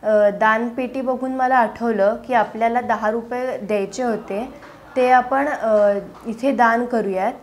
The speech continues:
मी दहा रुपये दा-, दानपेटीत दिले आणि बापूंना सांगितलं की, अ, "हे दहा रुपये तुम्ही त्या दुकानदाराला द्या." नंतर मी त्या मंदिरात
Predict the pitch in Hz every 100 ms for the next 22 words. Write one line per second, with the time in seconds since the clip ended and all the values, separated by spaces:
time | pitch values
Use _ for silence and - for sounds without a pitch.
0 | - _ _ 240 262 247 240 233 240 240
1 | 277 269 240 214 196 208 214 226 240 254
2 | 233 208 214 196 247 285 - - - 226
3 | 240 226 214 233 247 254 247 226 226 220
4 | 233 302 311 - - - 269 277 233 214
5 | 247 247 262 247 247 247 269 269 247 247
6 | 254 262 240 233 226 214 202 196 196 226
7 | 226 175 - - _ - 240 233 240 254
8 | 262 254 277 277 247 233 226 233